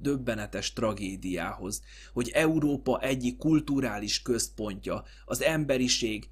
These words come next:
selejtjének az irányítása alá kerüljön. Az a bajusz, amit Hitler hordott, előtte nagy divat volt. A második világháború végére eltűnt.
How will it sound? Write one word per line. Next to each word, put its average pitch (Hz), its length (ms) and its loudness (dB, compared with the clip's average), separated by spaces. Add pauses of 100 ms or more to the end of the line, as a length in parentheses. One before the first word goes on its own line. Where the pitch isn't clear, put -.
selejtjének 117 920 0
az 104 160 -2
irányítása 104 920 -2
alá 98 300 -6
kerüljön. 98 600 -6 (180)
Az 170 180 6
a 143 120 6
bajusz, 147 480 6
amit 123 260 -2
Hitler 123 460 2
hordott, 131 560 2
előtte 135 420 2
nagy 113 260 0
divat 104 380 -6
volt. 92 360 -6 (160)
A 139 80 -2
második 160 460 4
világháború 113 760 0
végére 127 580 0
eltűnt. 95 680 -8